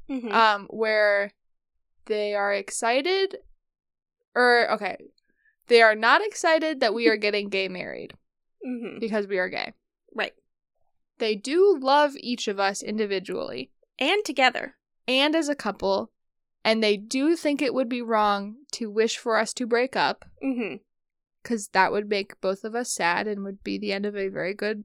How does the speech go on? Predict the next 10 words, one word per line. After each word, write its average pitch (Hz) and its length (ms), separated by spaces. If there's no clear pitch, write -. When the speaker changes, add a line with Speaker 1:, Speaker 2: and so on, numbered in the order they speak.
Speaker 2:
thing. 160 380
Speaker 1:
Mm-hmm. 262 300
Speaker 2:
But 226 400
they 208 180
do 277 320
not 254 280
want 202 240
us 202 180
to 214 120
get 185 260